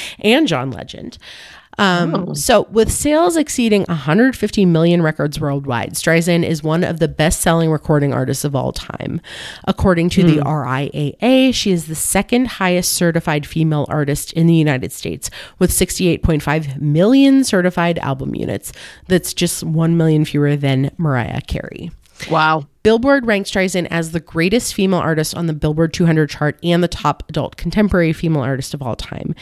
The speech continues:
Speaker 1: She's been awarded pretty much every single possible merit-based and arts award out there,
Speaker 2: <laughs>
Speaker 1: um, including the
Speaker 2: Yeah.
Speaker 1: Presidential Medal of Freedom in twenty fifteen. Um, so,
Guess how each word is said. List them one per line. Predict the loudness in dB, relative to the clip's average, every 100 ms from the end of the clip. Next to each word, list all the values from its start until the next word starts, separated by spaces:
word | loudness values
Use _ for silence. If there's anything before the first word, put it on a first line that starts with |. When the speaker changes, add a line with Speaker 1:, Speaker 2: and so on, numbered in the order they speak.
| -14 -16
Speaker 1:
She's | -8 -4 0
been | 0
awarded | 2 0 0 -6
pretty | -6 -2 2 4 4
much | 2 0 0
every | 0 0 -2
single | -2 -2 0 -2
possible | -4 -6 -4 -4 -4 -2 0 0 -2 -12 -20 -20 _ -4 2 4
merit-based | 4 4 0 -12 _ -2 2 4 2 -2 -6
and | 0 0
arts | 4 2 2 -2 -8
award | -2 0 0 2 2 2
out | 0 -2 0
there, | 2 4 2 2
Speaker 2:
<laughs> |
Speaker 1:
um, | 2 4 4
including | 2 -2 0 2 2
the | 2
Speaker 2:
Yeah. | 4
Speaker 1:
Presidential | 4 4 0 -2
Medal | -2 -2 -2
of | -4
Freedom | -6 -4 -2 -2
in | -2 -4
twenty | -4 -4 -4
fifteen. | -4 -8 -10 -10 -10 -8 -10 -12 -20 -20 -20 -20 -4
Um, | 0 2 2 0 -4 -8 _ _ _ _ _ _ -10
so, | -6 0 4 4 2 0